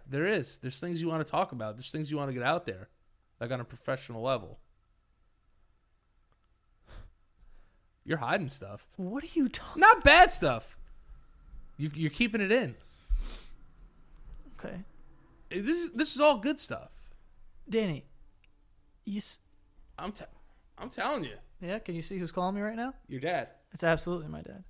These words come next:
Speaker 1: See? I could see it. I'm not fucking kidding.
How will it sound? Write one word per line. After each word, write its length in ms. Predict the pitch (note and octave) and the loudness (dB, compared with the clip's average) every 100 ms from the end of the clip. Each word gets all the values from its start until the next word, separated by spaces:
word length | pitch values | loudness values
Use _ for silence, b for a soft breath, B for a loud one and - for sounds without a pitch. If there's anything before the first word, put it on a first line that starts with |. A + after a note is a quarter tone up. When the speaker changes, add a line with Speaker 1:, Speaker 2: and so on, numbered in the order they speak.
| - | -20
Speaker 1:
See? 240 | - - - _ _ _ _ _ _ _ _ _ _ _ _ _ _ _ _ _ _ _ _ _ - | -16 -16 -16 _ _ _ _ _ _ _ _ _ _ _ _ _ _ _ _ _ _ _ _ _ -6
I 80 | F3 | -4
could 140 | C#4 | -4
see 160 | - C#4+ | -2 -2
it. 240 | - - - - - - - - - - - - - _ - - - - | -2 -6 -16 -20 -20 -20 -20 -20 -20 -20 -20 -20 -20 _ -20 -20 -18 2
I'm 120 | E3 D4 | 4 8
not 140 | F#4+ | 6
fucking 320 | - D4+ D#3 | 8 6 4
kidding. 360 | - G3 G3 | 0 4 4